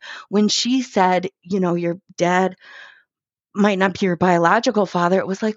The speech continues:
"Well, of course, of course, you know, that makes so much more <laughs> sense than this life I've been living, that I had something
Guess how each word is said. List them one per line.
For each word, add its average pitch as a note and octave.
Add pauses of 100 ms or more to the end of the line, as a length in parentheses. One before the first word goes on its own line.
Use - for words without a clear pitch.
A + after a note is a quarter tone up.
"Well, C#4+
of D4
course, F4 (380)
of E4
course, -
you A#3+
know, A3
that B3
makes A3 (340)
so C#4
much C#4
more A3+
<laughs> -
sense - (480)
than B3+
this C4
life B3
I've A#3+
been A3+
living, B3
that G3+ (800)
I A3
had G#3+
something A3